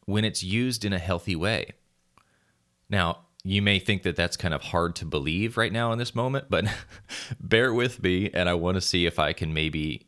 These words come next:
paint a picture for you that helps show the difference between healthy and unhealthy anger.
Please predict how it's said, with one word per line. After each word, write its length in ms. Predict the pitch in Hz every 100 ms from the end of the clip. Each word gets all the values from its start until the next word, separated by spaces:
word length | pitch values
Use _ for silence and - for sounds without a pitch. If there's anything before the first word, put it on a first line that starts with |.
| -
paint 260 | 104 101
a 60 | 90
picture 380 | - 101 - 87
for 260 | - 80
you 380 | 76 76 73 73 - - _ -
that 500 | 82 78 76 - - _ _ _ _
helps 600 | - 104 104 - - - _ _ _ _ _ _ _ -
show 560 | - - 107 101 87 80
the 120 | 78
difference 680 | 71 80 - - 69 -
between 420 | - - - 92 76
healthy 500 | 87 78 - 78 -
and 120 | 73
unhealthy 460 | 69 78 - - -
anger. 320 | - -